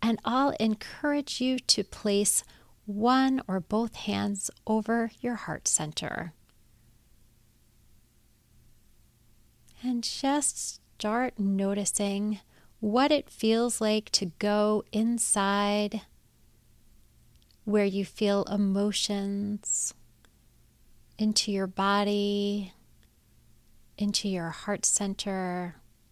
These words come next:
I often notice when I do this that I didn't think I was stressed at all, but there's some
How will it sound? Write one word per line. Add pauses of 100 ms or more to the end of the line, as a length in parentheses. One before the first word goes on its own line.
(2000)
I (100)
often
notice
when
I
do
this
that (480)
I
didn't
think
I
was
stressed
at
all,
but
there's
some